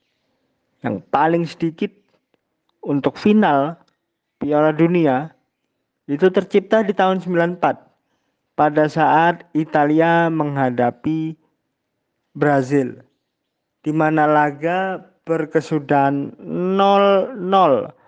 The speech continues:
selama seratus dua puluh menit. Dan diteruskan lewat babak adu penalti yang menjadi adu penalti pertama di Piala Dunia sejak aturan ini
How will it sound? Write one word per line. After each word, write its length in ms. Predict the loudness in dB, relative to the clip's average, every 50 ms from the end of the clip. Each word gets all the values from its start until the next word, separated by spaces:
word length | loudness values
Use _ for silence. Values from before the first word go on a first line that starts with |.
| -20 _ _ _ _
selama 560 | _ -8 -4 -2 0 0 0 0 -2 -2 -2
seratus 640 | -4 -4 -2 0 0 0 0 -2 -4 -4 -4 -8 _ -8 -2
dua 240 | 0 0 0 -2
puluh 160 | -4 -6 -6 -4
menit. 260 | -4 -6 -8 -8 -12 _ _ _ _ _ _ _ _ _ _ _ _ _ _ _ _ _ _ _ _ _ _ _ _ _ _ _ _ _ _
Dan 240 | -4 -2 0 0 0
diteruskan 480 | 0 0 -2 -2 -2 -2 -4 -2 -2
lewat 320 | 0 0 0 0 -2 -4 -6 _ _ _ _ _ -2
babak 400 | 0 0 0 0 0 -4 -4 -4
adu 300 | -6 -6 -4 -4 -4 -4
penalti 560 | -4 -4 -4 -4 -6 -6 -6 -6 -6 -6 -6 _ _ _ -20 -20 -20 _ _ _ -2
yang 240 | -2 0 0 0 0
menjadi 560 | 0 0 0 0 0 0 0 -2 -6 -6 -6 -8 _ _
adu 460 | -2 2 2 2 2 0 0 -2 -2 0
penalti 480 | 0 0 0 0 -2 -2 -2 -4 -6 -2
pertama 640 | -2 -2 -2 0 2 2 2 2 2 2 0 0 -2 -8 -20 -20 _ _ _ _
di 160 | 0 0 0 0
Piala 400 | 0 0 2 2 2 2 2 0 0
Dunia 500 | -2 -2 0 0 0 0 0 0 -2 -4 -8 -20 -20 _ _ _
sejak 560 | -8 -4 -4 -4 0 0 0 0 0 -6 -6 -2 0
aturan 500 | 0 0 0 0 0 2 2 2 0 0
ini 400 | 0 0 2 2 0 -2 -4